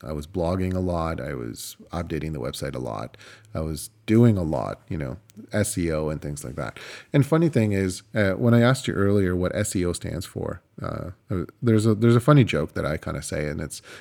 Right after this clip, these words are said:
"S E O really stands for something everyone overlooks."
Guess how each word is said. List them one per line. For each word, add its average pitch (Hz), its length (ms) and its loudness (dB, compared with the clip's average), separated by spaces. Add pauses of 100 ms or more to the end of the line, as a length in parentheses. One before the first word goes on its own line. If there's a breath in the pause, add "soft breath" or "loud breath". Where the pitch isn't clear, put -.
(120)
"S - 180 2
E 120 120 10
O 120 100 8
really 95 320 2
stands 87 340 -6
for 78 160 -8
something 95 440 0
everyone 82 380 -2
overlooks." 73 640 -8